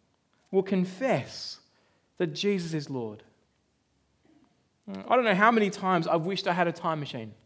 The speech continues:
Basically, uh, normally I wish I had a time machine because I say something dumb and want to go back and not do it again, or I do something dumb and I <laughs> want to have a retake. But I, I kind of, I watch Back to the Future and I'm like, "Yeah, you'd know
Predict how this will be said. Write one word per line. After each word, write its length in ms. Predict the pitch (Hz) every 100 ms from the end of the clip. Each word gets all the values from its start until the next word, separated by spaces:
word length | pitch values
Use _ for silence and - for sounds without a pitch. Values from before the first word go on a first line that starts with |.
| _ - - - -
Basically, 580 | 190 - 208 247 370 - -
uh, 120 | 170 -
normally 420 | 170 208 240 202
I 40 |
wish 180 | 180 180
I 40 |
had 100 | 185
a 20 | 170
time 240 | 185 175
machine 400 | 170 175 170 208
because 220 | 196 180
I 80 | 165
say 160 | 185 185
something 280 | 185 160
dumb 280 | 147 185 160
and 80 | 151
want 100 | 160
to 40 |
go 120 | 147 139
back 320 | 180 143 143
and 100 | 151
not 140 | 143
do 140 | 156 143
it 40 |
again, 440 | 143 143 185 285 - - -
or 80 | 170
I 60 |
do 160 | 156 226
something 300 | 233 196 175
dumb 260 | 165 180 196
and 100 | 151
I 20 |
<laughs> 120 | -
want 160 | 180 180
to 60 | 170
have 140 | 170
a 60 | 151
retake. 580 | 165 185 196 240 - - - - - -
But 240 | 247 247 233
I, 240 | 247 247
I 40 |
kind 220 | 247 320 220
of, 100 | 185
I 60 | 240
watch 300 | 254 254 -
Back 160 | 220 214
to 80 |
the 80 | 220
Future 320 | 185 247 226
and 60 | 208
I'm 60 | 190
like, 220 | 196 -
"Yeah, 520 | 285 277 202 143 120 -
you'd 140 | 226 226
know 260 | 262 254